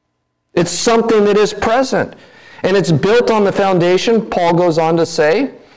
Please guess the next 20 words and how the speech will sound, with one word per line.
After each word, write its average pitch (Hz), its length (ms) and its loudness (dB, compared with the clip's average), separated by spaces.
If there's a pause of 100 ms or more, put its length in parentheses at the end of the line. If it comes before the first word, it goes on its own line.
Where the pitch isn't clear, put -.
(380)
of 165 160 2
the 170 100 2
apostles 165 540 0
and 180 120 0
prophets, 156 460 0
Jesus 165 560 0
Christ 175 540 0
be, 160 120 2
himself 151 520 0
being 151 200 0
the 135 80 0
cornerstone, 175 760 -2
in 151 120 0
whom 165 420 0 (300)
the 151 100 0
whole 165 320 0
structure - 840 -2
being 170 340 2
joined 151 380 0
together 160 580 0